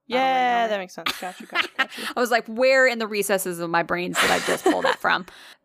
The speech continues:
Speaker 1: Basic, yeah, so basically they got the rights to build a straight-up castle out of their home. So,
Speaker 2: Oh,
Speaker 1: the
Speaker 2: yeah.
Speaker 1: style of the castle that they s-, decided to go along with, which I always in my mind, every time I picture a castle, like,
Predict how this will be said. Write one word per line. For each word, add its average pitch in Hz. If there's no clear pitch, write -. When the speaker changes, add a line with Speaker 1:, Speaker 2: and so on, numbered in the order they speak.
Speaker 1:
Basic, 330
yeah, 202
so -
basically 254
they 240
got 226
the 214
rights 202
to 190
build 190
a 180
straight-up 170
castle -
out 175
of 165
their 170
home. -
So, 359
Speaker 2:
Oh, 339
Speaker 1:
the 254
Speaker 2:
yeah. 165
Speaker 1:
style 320
of 220
the 226
castle 190
that 170
they 175
s-, 170
decided 190
to 185
go 180
along 165
with, 170
which 185
I 226
always 233
in 233
my 220
mind, 196
every 196
time 214
I 190
picture 185
a 180
castle, 196
like, 185